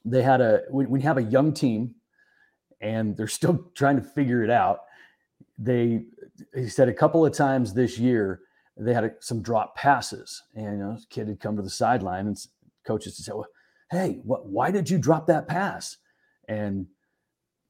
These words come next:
I, you know what? I don't know. I, it just, I, I lost it in light, or I just didn't squeeze, you know, whatever it is. But these <laughs> kids are coming off, and one, one of the guys said,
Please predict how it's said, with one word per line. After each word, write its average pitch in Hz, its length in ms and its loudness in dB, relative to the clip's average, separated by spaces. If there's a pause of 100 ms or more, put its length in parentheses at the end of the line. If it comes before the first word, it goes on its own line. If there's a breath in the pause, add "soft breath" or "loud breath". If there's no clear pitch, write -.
(800 loud breath)
I, 107 160 -6
you 123 120 0
know 131 100 2
what? 127 180 4
I 120 120 0
don't 120 120 0
know. 120 220 0
I, 107 100 0
it 101 180 -8
just, - 220 -8 (140)
I, 113 100 -6 (120)
I 107 40 -4
lost 120 320 0
it - 100 -6
in 113 60 -10
light, 117 260 -4
or 98 100 -6
I 101 80 -10
just 113 200 -10 (280)
didn't 127 240 0
squeeze, - 360 -4
you 131 120 -4
know, 139 160 -2 (400)
whatever 160 380 8
it 156 60 8
is. 135 320 6 (280)
But 117 140 -4
these - 180 2
<laughs> - 0 -
kids 135 260 -4
are - 40 -8
coming 131 320 4
off, 127 220 2
and 117 140 -2
one, 123 240 -2
one 127 160 2
of 143 60 0
the 113 600 -4
guys 120 300 2
said, 110 240 0